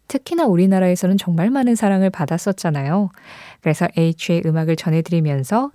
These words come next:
동시에 앤 머리의 목소리까지 들어봤습니다. 덕분에 우리가 지금 열한 곡의 노래를 들었는데,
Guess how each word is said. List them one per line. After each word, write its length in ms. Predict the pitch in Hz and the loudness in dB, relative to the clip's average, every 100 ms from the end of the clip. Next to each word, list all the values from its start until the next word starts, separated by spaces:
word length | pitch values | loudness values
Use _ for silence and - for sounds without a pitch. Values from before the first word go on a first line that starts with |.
| - | -6
동시에 480 | 165 151 - 170 - | 0 0 2 0 0
앤 180 | 165 170 | 0 2
머리의 340 | 185 170 165 | 2 2 2
목소리까지 760 | 147 131 - 160 156 156 139 165 | 0 -2 -2 -2 -2 -4 -2 -2
들어봤습니다. 920 | 175 175 185 - 147 135 147 143 143 _ _ _ _ _ _ _ _ - - - - - - - | 0 0 -2 -2 -4 -2 -2 -4 -4 _ _ _ _ _ _ _ _ -20 -20 -20 -20 -20 -20 -16
덕분에 400 | - 196 - 302 | 0 0 2 4
우리가 320 | 285 220 254 247 | 4 4 4 0
지금 480 | - 208 302 247 | 0 2 4 4
열한 400 | 156 180 302 349 | 4 2 2 2
곡의 240 | 330 311 269 | 2 4 2
노래를 400 | 175 175 190 196 | 2 2 2 0
들었는데, 840 | 175 170 160 139 180 247 156 | 0 0 0 0 0 0 -2